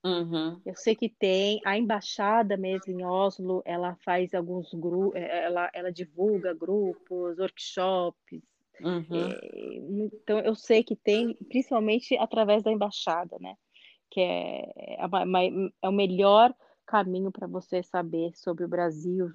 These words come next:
Speaker 2: aqui na Noruega, é a embaixada.
Speaker 1: Uhum, uhum.
Speaker 2: E eles são super articulados, mas eu mesma não participo de muitos
Speaker 1: Uhum.
Speaker 2: grupos brasileiros, não.
Speaker 1: Tá. Agora, como eu te disse no começo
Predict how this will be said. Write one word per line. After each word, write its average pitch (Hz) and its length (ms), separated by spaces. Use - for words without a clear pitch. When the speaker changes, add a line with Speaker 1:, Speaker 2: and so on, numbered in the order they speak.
Speaker 2:
aqui 180 320
na 175 100
Noruega, 175 560
é 233 280
a - 20
embaixada. 226 560
Speaker 1:
Uhum, 180 680
uhum. 190 420
Speaker 2:
E 196 80
eles 175 140
são 214 140
super 202 320
articulados, - 960
mas 190 240
eu 226 200
mesma 214 400
não 208 120
participo - 720
de 180 120
muitos 202 260
Speaker 1:
Uhum. 160 180
Speaker 2:
grupos 185 360
brasileiros, 180 760
não. 175 140
Speaker 1:
Tá. 160 340
Agora, 220 480
como 233 240
eu 240 60
te 220 180
disse 165 300
no 165 100
começo 156 680